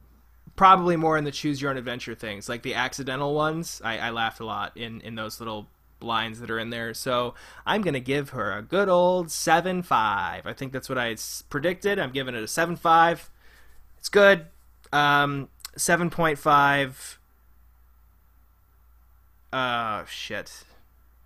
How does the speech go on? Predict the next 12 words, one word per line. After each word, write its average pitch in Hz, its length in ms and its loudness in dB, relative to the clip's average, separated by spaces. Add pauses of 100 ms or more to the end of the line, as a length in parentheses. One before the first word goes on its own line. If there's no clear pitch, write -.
(2250)
God 123 260 0
damn 113 200 -8
it. 113 120 -6 (300)
Ba-, 170 180 2
baby's 180 320 2
getting 156 200 0
eaten 147 160 -4
by 131 180 0
coyotes. 110 580 -4
I 123 60 -6
don't 117 140 -8
know. 104 140 -6